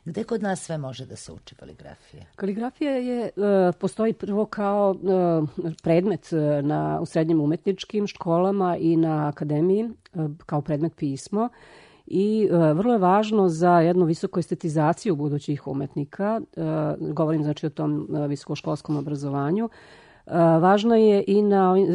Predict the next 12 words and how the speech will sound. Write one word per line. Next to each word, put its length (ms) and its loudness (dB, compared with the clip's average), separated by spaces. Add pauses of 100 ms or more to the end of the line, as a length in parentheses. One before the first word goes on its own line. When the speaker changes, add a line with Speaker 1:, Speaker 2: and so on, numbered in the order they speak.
Speaker 2:
za 200 2
grafički 460 -4
dizajn 420 0
na 220 -2
ovim 140 -2
smerovima 560 0
gde 140 -4
se 140 -8
time 280 -2
bave 560 -4
i, 420 -2
e, 20 -8